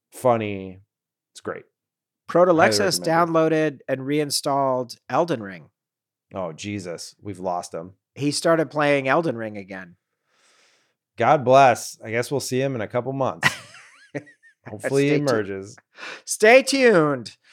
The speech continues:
Speaker 2: All right, let's welcome some new Discord friends joining us in the last four days since we
Speaker 1: Mm.
Speaker 2: last recorded.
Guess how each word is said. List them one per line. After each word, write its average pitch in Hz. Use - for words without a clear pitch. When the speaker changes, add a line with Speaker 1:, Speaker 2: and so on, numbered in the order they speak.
Speaker 2:
All 214
right, 220
let's 233
welcome 262
some 156
new 254
Discord 208
friends 156
joining 220
us -
in 208
the 226
last 214
four 208
days 143
since 139
we 156
Speaker 1:
Mm. 131
Speaker 2:
last 139
recorded. 120